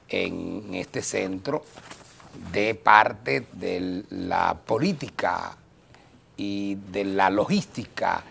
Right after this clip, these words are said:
que debe de tener cada instancia para lograr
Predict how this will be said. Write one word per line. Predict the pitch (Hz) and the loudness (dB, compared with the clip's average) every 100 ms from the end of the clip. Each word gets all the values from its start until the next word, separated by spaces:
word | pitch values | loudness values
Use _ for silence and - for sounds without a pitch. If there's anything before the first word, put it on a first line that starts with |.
| - - - - - - | -20 -20 -20 -20 -20 -20
que | - 104 98 95 95 87 | -6 -2 0 0 -2 -2
debe | 98 131 | -2 0
de | 127 113 | 0 -4
tener | 107 95 101 98 90 - - - - | -4 -2 -2 -2 -4 -14 -20 -20 -14
cada | - 104 101 | 4 4 6
instancia | 92 - 101 87 87 - 87 | 0 0 0 0 -4 -10 -10
para | - 98 110 | 0 4 6
lograr | 165 160 107 98 | 6 6 6 4